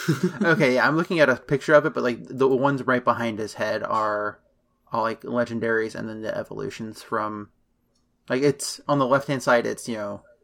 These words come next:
Speaker 2: Ho-Oh Lugia and then Lapras Mewtwo, and then there's a few behind his head that I can't see. Then Typhlosion,
Speaker 1: Mm-hmm.
Speaker 2: Feraligatr, Entei, Raikou, Suicune.
Speaker 1: Yeah.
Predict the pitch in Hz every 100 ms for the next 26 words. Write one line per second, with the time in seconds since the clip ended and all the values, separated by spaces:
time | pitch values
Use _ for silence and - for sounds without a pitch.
0 | _ _ _ _ 131 131 127 123 117 120
1 | 120 117 107 110 104 107 104 110 107 110
2 | 104 104 101 98 98 98 95 107 110 -
3 | 131 123 110 117 107 - 117 110 110 120
4 | 107 - 117 107 107 107 _ _ _ _
5 | _ _ - 98 95 110 127 113 101 104
6 | 98 107 98 98 98 104 101 101 101 98
7 | 98 101 101 98 101 98 - - - 131
8 | 147 _ _ _ _ _ _ _ _ -
9 | 110 78 62